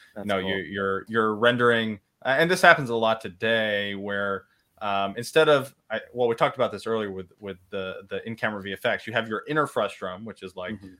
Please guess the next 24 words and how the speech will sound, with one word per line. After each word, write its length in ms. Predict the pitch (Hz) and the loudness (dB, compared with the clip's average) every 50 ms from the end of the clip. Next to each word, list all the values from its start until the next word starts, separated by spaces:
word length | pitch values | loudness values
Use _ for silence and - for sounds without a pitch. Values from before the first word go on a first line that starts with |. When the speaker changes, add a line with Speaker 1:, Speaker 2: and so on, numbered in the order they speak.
| _ | _
Speaker 2:
what 140 | - 117 120 | -4 -4 -4
the 60 | - | -2
camera 320 | - - 156 156 156 131 110 | 4 6 6 6 6 2 -2
sees, 300 | - 107 98 95 95 92 | -4 -6 -10 -12 -12 -12
then 140 | 98 98 95 | -14 -14 -12
you 80 | 98 | -12
have 80 | 95 90 | -14 -14
your 80 | 92 | -10
backdrop 600 | - 110 107 117 - - - 90 - 80 82 - _ _ _ _ _ - | -6 -4 -2 -2 -2 -6 -10 -12 -12 -12 -14 -18 _ _ _ _ _ -8
that's 160 | 104 98 - | -8 -8 -8
casting 380 | - - 135 120 117 - 113 101 | -2 0 0 0 0 -2 -10 -10
light 260 | 92 101 107 104 87 | -6 -4 -4 -4 -4
onto 180 | 92 95 - 95 | -6 -10 -6 -4
the 80 | 101 | -2
actors. 480 | 107 120 120 - - 87 85 85 - _ _ _ _ - - - _ _ _ _ - | -2 -2 -2 -4 -8 -12 -14 -14 -18 _ _ _ _ -20 -20 -20 _ _ _ _ -4
Uh, 160 | 110 107 107 113 | 0 0 2 4
well, 240 | 127 127 117 107 | 6 4 6 4
a 40 | 123 | 2
lot 200 | 120 127 139 147 | 4 6 4 4
of 60 | 123 | 4
times 520 | - - 147 151 151 143 127 113 107 - - | 0 0 0 0 0 0 -2 -6 -8 -12 -10
they'll 220 | 110 117 110 110 | -6 -4 -4 -4
use 460 | 113 107 120 131 139 135 127 113 104 | -4 -4 -4 -2 -2 -2 -4 -4 -4
a, 160 | 107 101 98 | -6 -6 -6